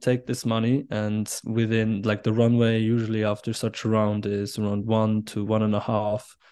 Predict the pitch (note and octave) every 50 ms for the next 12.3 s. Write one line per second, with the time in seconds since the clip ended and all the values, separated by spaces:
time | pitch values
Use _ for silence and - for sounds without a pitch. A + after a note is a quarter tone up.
0 | _ _ - A#2 B2 C3 C#3 D3 - - - - - - C3 B2 G#2+ G2+ G#2+ C3
1 | E3+ - - - - _ _ _ _ _ A2 G#2 G#2+ A2 A2+ A#2 A2 - - -
2 | A#2 G#2+ G#2 G#2+ B2+ D#3+ E3 - - - - - - - - - _ _ _ _
3 | - _ _ _ C3 B2 B2 B2 B2 B2 B2 - - B2 A#2 A#2+ A#2 A#2 A2+ -
4 | - B2 A2 - - _ _ _ _ _ _ - - - - - B2 A#2+ - A#2+
5 | A#2 A2+ A2 G#2+ - A2+ G#2+ A#2 A2 A2 A2+ A#2 - - A#2 A2 A2 G#2+ A2 G#2+
6 | G#2+ A2 G#2+ G#2 G#2 - _ - A#2 - - A#2+ B2 B2 A#2+ G2+ - - - A2
7 | G#2+ G2+ - - A#2 A#2 A#2 A#2+ A#2 - - - - - - - - _ _ -
8 | A2+ A2+ - - - B2 A#2+ A#2+ - - A2 A#2+ A2+ A2+ - A2 A2 A2 G#2+ G#2+
9 | G#2 G#2+ G#2+ - _ _ _ - A2+ - - A#2 A#2 A2+ A2 G#2+ A2 - - C3
10 | B2 A#2 A#2 A#2+ B2 A#2+ - G#2+ G#2+ - G#2+ A2+ A#2+ A#2+ A#2+ A2+ A2 A2+ A2+ -
11 | A2+ A2+ G#2+ G#2+ G#2+ A2 A2+ A#2+ A#2+ C3 B2+ A#2+ A#2 G#2 G#2+ G#2 G#2 - G#2+ G#2+
12 | G#2+ G#2+ - - -